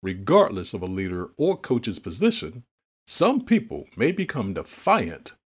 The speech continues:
when confronted with a request, or worse, demand,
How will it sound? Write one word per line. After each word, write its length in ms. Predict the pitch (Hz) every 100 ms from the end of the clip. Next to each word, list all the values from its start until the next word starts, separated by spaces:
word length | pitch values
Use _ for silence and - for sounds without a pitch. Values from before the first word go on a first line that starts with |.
| _
when 160 | 95 90
confronted 640 | 92 85 - 175 92 -
with 120 | 95
a 60 | 82
request, 680 | 80 - - 135 - - - _ _ _ _
or 180 | 98 82
worse, 500 | 120 170 - - - _ _ _ -
demand, 520 | 87 - 82 -